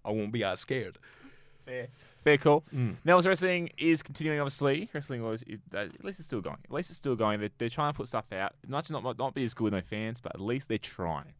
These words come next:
Speaker 1: Did you see that, uh, speaking about wrestling, local wrestling, E P W
Speaker 2: It's
Speaker 1: is fin-,
Speaker 2: back.
Speaker 1: fi-, they're back. They finally got a fucking show.
Speaker 2: You
Speaker 1: Pull it
Speaker 2: going?
Speaker 1: up. Let's see what it is. Let's give 'em a wee promotion.
Speaker 2: Hey?
Speaker 1: I used to, I used to wrestle with some of them, uh,
Speaker 2: Yes.
Speaker 1: when, when, when I was doing the training. Uh,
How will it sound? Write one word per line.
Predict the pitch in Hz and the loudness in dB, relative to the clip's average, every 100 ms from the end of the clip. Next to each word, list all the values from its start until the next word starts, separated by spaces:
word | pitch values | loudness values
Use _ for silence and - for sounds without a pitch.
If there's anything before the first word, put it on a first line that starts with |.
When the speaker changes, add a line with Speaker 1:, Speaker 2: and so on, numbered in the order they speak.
| - | -4
Speaker 1:
Did | 120 | -2
you | 113 | -2
see | - 151 | 0 2
that, | 127 | 2
uh, | 113 107 104 101 - - | 2 2 2 0 -6 -12
speaking | - 110 | -8 -4
about | 92 120 | 0 0
wrestling, | 110 87 87 90 - - - - 90 | 0 -4 -8 -12 -16 -20 -20 -18 -6
local | 95 156 160 | 0 0 0
wrestling, | 107 85 - 87 113 - - | -2 -2 -4 -10 -12 -14 -8
E | 120 | -6
P | 120 | -4
W | 104 107 135 | -2 -2 0
Speaker 2:
It's | - | 4
Speaker 1:
is | |
fin-, | 143 | 8
Speaker 2:
back. | 226 131 - | 8 6 -2
Speaker 1:
fi-, | - 139 | -10 -8
they're | 120 110 | -6 0
back. | 147 214 - | 4 4 2
They | - | -8
finally | 120 165 151 | 0 0 2
got | 131 | -4
a | 117 | -4
fucking | 127 107 | -8 -10
show. | - 180 190 | -2 2 2
Speaker 2:
You | - - - - - - - - - | 0 -12 -20 -20 -20 -20 -20 -20 -2
Speaker 1:
Pull | - | 8
it | 311 | 10
Speaker 2:
going? | 302 | 12
Speaker 1:
up. | 233 | 10
Let's | 220 | 6
see | - 269 | 8 10
what | 226 | 10
it | 226 | 8
is. | 196 - | 6 2
Let's | |
give | - 208 | 0 2
'em | |
a | |
wee | 175 175 | 2 0
promotion. | - 147 156 165 98 - - - - - | -2 -2 -2 -4 -10 -14 -20 -20 -20 -16
Speaker 2:
Hey? | 127 147 - - | -12 -12 -12 -6
Speaker 1:
I | |
used | 208 - | -6 -4
to, | 214 | -4
I | 190 | -2
used | 233 - | -4 -4
to | 208 | -4
wrestle | 240 - | -2 -2
with | 185 131 | -2 -2
some | 131 | 0
of | 113 | 0
them, | 107 98 - | -2 -4 -6
uh, | 131 127 | -4 -2
Speaker 2:
Yes. | 127 | -4
Speaker 1:
when, | 139 165 160 | -2 0 2
when, | 165 165 | 2 2
when | 160 160 | 2 0
I | |
was | 156 | 0
doing | 185 175 | 2 2
the | 135 | 2
training. | - 190 160 104 - _ | 0 0 0 -4 -10 _
Uh, | 135 131 131 127 | -4 0 2 0